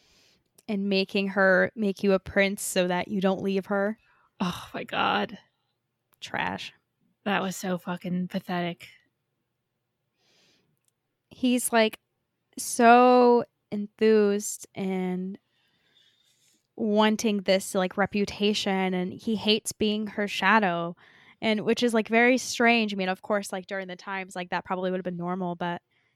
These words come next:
Speaker 1: y-, she's the queen, for God's sake, you know?
Speaker 2: Yeah,
Speaker 1: and h-
Speaker 2: yeah.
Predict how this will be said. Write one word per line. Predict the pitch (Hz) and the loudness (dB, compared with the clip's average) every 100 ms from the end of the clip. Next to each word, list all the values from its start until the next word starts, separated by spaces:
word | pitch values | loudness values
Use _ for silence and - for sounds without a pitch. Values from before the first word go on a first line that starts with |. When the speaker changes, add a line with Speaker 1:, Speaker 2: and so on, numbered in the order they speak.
| - | -8
Speaker 1:
y-, | 220 | -6
she's | 196 254 226 | -2 -4 -4
the | 208 | -4
queen, | 233 247 | -2 -2
for | 254 196 | -2 -4
God's | 180 175 - | -2 -4 -6
sake, | - 50 - _ _ _ _ _ - | -10 -12 -16 _ _ _ _ _ -8
you | 208 | 0
know? | 190 | 4
Speaker 2:
Yeah, | - 190 | 4 2
Speaker 1:
and | |
h- | 185 | 0
Speaker 2:
yeah. | 269 214 185 | 0 0 0